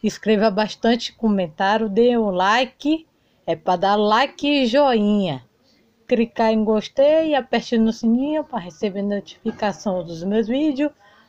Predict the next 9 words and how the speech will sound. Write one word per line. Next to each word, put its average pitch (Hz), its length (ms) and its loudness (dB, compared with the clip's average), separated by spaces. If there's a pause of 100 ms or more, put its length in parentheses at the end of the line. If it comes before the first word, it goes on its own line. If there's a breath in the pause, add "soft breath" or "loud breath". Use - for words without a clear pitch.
(140)
Muito 285 360 2
obrigado 214 540 0
por 233 120 -6
nos 208 160 0
assistir. 202 680 -6 (480 soft breath)
O 170 160 -12
tutorial 185 680 2
de 196 180 0
hoje 226 520 2